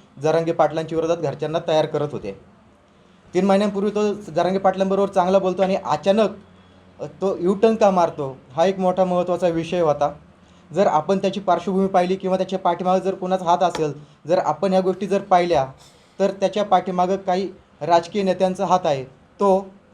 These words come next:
राणेंचा कार्यकर्ता आहे. जर WhatsApp-वरती किंवा Facebook-वरती, सोशल मीडियावरती जर आपण पाहिलं, तर त्याचे असंख्य फोटो राणेंबरोबरचे आपल्याला पाहायला मिळतील. कदाचित हे राणेंच्या सांगण्यावरून जरांगे पाटलांना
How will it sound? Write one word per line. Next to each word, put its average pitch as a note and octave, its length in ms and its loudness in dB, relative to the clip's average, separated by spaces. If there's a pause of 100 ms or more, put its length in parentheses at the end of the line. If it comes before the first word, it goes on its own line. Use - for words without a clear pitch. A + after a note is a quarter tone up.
(160)
राणेंचा G3 720 0
कार्यकर्ता F3 560 0
आहे. A2 200 2 (340)
जर F3 160 2
WhatsApp-वरती E3 840 -2
किंवा F3 200 -4 (100)
Facebook-वरती, E3 560 -2
सोशल E3+ 280 -6
मीडियावरती E3+ 360 0
जर F3+ 100 -2
आपण D#3+ 220 -2
पाहिलं, E3 380 0 (360)
तर E3+ 80 -2
त्याचे E3+ 180 -4
असंख्य F#3 440 2
फोटो F#3 440 0
राणेंबरोबरचे E3+ 720 0
आपल्याला E3+ 240 0
पाहायला D#3 320 2
मिळतील. A#2 580 -8 (340)
कदाचित G3+ 380 2
हे F#3+ 140 2
राणेंच्या F#3+ 380 2
सांगण्यावरून F#3 720 0
जरांगे F3 280 0
पाटलांना F3 440 2